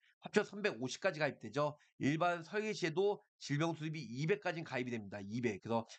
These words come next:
백, 백. 일반 수술 백, 상급병원 백. 거기다가 수술의 정의, 광범위하게. 그리고 업계 최고 수준으로 십오 세부터 칠십오 세까지. 그래서 표준형 유병자 다 가능하다.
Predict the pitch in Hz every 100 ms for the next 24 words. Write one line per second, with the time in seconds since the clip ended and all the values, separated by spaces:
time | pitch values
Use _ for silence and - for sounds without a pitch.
0 | _ 139 127 - 127 104 85 _ _ -
1 | 123 135 147 147 131 151 175 165 139 160
2 | 165 180 165 - 151 180 170 135 120 -
3 | _ _ _ _ - 117 135 151 180 185
4 | 190 131 135 120 - _ - - 147 190
5 | 190 131 95 101 87 _ _ - 107 107
6 | 170 190 - _ 113 117 156 156 - _
7 | - 226 202 208 156 139 135 147 202 202
8 | _ _ _ _ - 190 190 190 175 165
9 | 208 196 135 117 160 160 110 95 98 90
10 | _ _ 117 113 - _ _ - 196 185
11 | 185 180 113 127 123 156 175 160 _ _
12 | 127 - 123 127 104 110 98